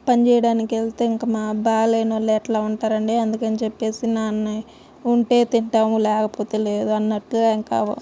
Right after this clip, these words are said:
మళ్ళీ బాగాలేకపోతే దానికి డబల్ అవుతాయి కదండి. అందుకని చెప్పేసి వెళ్ళొద్దని చెప్పామన్నమాట. అంతే కదండి, ఇంకా ఏదైనా సముద్రం అనుకోండి, దాన్ని ఈదే వాళ్ళకే తెలుస్తుంది కానీ బయటుండి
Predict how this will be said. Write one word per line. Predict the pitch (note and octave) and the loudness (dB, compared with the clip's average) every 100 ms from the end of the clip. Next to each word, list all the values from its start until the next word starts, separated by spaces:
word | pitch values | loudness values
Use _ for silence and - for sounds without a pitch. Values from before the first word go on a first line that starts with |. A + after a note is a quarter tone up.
| - - - A#3 A3+ A#3 | -14 -20 -10 -6 -2 2
మళ్ళీ | A#3 A#3+ C4+ C4+ C4 | 2 4 4 4 2
బాగాలేకపోతే | A#3 B3 C4 C4+ C4+ B3+ | 4 4 4 2 0 -2
దానికి | A#3+ B3+ B3+ B3 B3+ | 4 4 4 2 0
డబల్ | B3 B3 | 0 2
అవుతాయి | C4 B3 A#3 | 2 2 2
కదండి. | A#3 A3+ A3+ A#3 | 2 2 0 -2
అందుకని | A#3 A3 A3 A3+ A#3 | -2 -2 0 0 0
చెప్పేసి | A#3 A3+ A3+ - A#3+ | -2 -2 -2 2 2
వెళ్ళొద్దని | A#3+ A#3 A3 A3+ A3 | 4 0 0 -2 -2
చెప్పామన్నమాట. | A#3 A3+ A3 A3+ A3 A3 A#3 D4 G#4 - - _ _ _ - - - - - | -6 -6 -6 -6 -8 -4 -2 -2 -4 -12 -20 _ _ _ -20 -20 -20 -20 0
అంతే | C4 C4 C#4 | 4 8 8
కదండి, | C4+ C4 B3+ B3 | 8 6 6 6
ఇంకా | B3 B3 B3 C#4 - - - | 4 4 2 0 -8 -18 0
ఏదైనా | C4 C4 C4+ C4 C4 C4 | 4 4 4 4 2 2
సముద్రం | C4 C4+ C4 A#3 B3+ C4 B3+ B3 B3 A#3+ A#3+ A#3+ | 0 0 2 2 2 2 2 2 2 0 0 -2
అనుకోండి, | A#3 A#3 A#3 A3+ A3+ | -2 -2 -2 0 -2
దాన్ని | A3 A3+ A3+ A#3 A#3 | 0 0 0 0 0
ఈదే | A#3+ B3+ | 2 2
వాళ్ళకే | B3+ B3 B3 B3+ | 4 2 2 0
తెలుస్తుంది | B3+ B3 A#3+ - A#3+ A3+ | 2 2 2 0 0 0
కానీ | A#3 A3+ A#3 A#3 A3+ | 0 0 0 0 0
బయటుండి | A3+ A3+ A3+ B3 A#3+ A#3+ A#3+ A#3 A#3 | 2 2 2 2 4 4 4 2 0